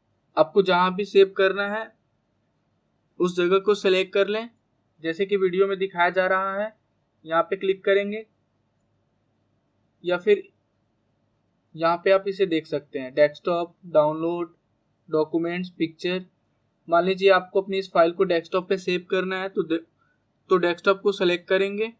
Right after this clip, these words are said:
उसके बाद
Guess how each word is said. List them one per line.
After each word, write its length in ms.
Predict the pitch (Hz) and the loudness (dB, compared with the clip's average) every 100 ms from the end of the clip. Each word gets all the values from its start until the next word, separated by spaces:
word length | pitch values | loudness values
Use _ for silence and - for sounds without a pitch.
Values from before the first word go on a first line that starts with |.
| _ _ _ _ _ _ _ _ _ _ _ _ _ _ _ _ _ _ _ _ _ _ _ _ _ _ _ _ _ _ _ _ _ _ | _ _ _ _ _ _ _ _ _ _ _ _ _ _ _ _ _ _ _ _ _ _ _ _ _ _ _ _ _ _ _ _ _ _
उसके 280 | 170 - 202 | -8 0 2
बाद 320 | 185 196 202 | 4 2 2